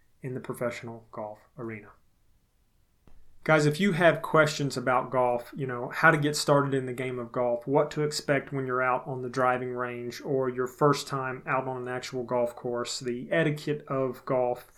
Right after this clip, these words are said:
just anything, any type of questions golf related, feel free to reach out to me. You can hit me up at roughgolfpodcast at gmail.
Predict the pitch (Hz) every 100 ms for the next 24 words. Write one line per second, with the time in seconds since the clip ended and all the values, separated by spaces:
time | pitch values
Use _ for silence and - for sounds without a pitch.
0 | - - - 185 - - 220 214 - 139
1 | 127 139 175 214 - 180 - 147 156 147
2 | 143 127 143 131 - 127 127 127 123 123
3 | - - - - 208 208 202 165 156 156
4 | 156 135 143 151 151 139 135 135 139 135
5 | 135 139 127 127 - - _ 185 175 151
6 | 143 135 - 131 156 156 156 - 147 147
7 | 147 156 147 147 147 139 139 - - 135
8 | 120 120 160 165 165 165 165 165